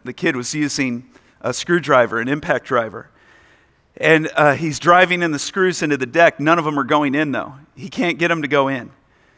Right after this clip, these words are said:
And his dad had stepped away to, to go work on something else, and the kid is just there, and he wants to have these screws in by the time his dad gets back. And so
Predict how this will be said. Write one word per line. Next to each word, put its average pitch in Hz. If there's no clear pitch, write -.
And 143
his 156
dad 160
had 143
stepped -
away 143
to, 127
to 113
go 139
work 139
on 135
something 143
else, 135
and 123
the 113
kid 160
is 135
just 139
there, 147
and 131
he 143
wants 143
to 165
have 135
these 127
screws 160
in 139
by 131
the 127
time 147
his 127
dad 151
gets 127
back. 127
And 117
so 143